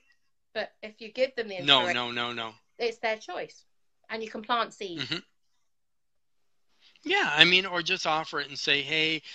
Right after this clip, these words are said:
Speaker 2: let's do a touch of this or that, or let's tweak this a little bit." Or even if they're afraid, I think, maybe of a new haircut,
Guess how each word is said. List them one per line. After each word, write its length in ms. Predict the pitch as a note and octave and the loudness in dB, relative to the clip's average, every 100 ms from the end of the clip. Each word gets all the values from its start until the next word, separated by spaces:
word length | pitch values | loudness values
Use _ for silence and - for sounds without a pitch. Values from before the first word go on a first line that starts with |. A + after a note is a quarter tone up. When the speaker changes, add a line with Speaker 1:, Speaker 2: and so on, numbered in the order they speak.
| - - | -14 0
Speaker 2:
let's 320 | D#3 D#3 - | 2 2 0
do 160 | D#3+ | -4
a 60 | D3+ | -4
touch 320 | - D#3 - | 0 0 2
of 160 | C#3+ C3+ | -2 2
this 340 | D3 C#3+ - | 2 2 -2
or 140 | C3 B2+ | -8 -2
that, 420 | C#3 D3 C#3+ C3 | 2 4 2 -2
or 300 | B2 C3 B2+ - - | -10 -8 -8 -12 -4
let's 240 | D3+ D#3 - | 0 0 0
tweak 320 | - E3+ D#3 | -4 -4 -2
this 220 | D#3 D3 | -2 0
a 60 | D3+ | -2
little 260 | D3+ D#3 | -4 -4
bit." 200 | D3+ E3+ - | 0 0 0
Or 120 | F3+ | 0
even 260 | G3 A3 G3 | 0 -2 -6
if 100 | - | -4
they're 180 | D#3+ | -2
afraid, 540 | D3+ - D3+ D3 E3 F3 | -2 -4 0 2 2 0
I 100 | D#3+ | -4
think, 300 | - F3 - - | -4 -6 -8 0
maybe 280 | D3+ D3 D3+ | 8 10 10
of 120 | C#3+ | 4
a 60 | C#3+ | 0
new 200 | C#3+ D3 | -6 -8
haircut, 500 | - F3 - D3 | -6 -4 0 0